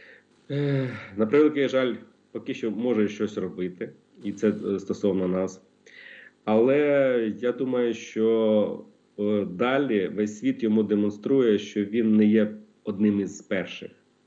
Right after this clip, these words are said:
Ну, тобто, із першої, вищої ліги. Він, е, в-, ну, спускається потихеньку своєю недоімперією до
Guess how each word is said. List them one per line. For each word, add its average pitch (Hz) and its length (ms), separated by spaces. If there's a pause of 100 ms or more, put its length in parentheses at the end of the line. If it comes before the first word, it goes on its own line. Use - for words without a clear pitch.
Ну, 110 100
тобто, 107 340
із 101 260
першої, 107 440
вищої 104 520
ліги. 87 340 (520)
Він, 147 320
е, 104 280
в-, 98 260
ну, 104 380
спускається - 800
потихеньку 113 560
своєю 107 540
недоімперією 107 840 (500)
до 107 440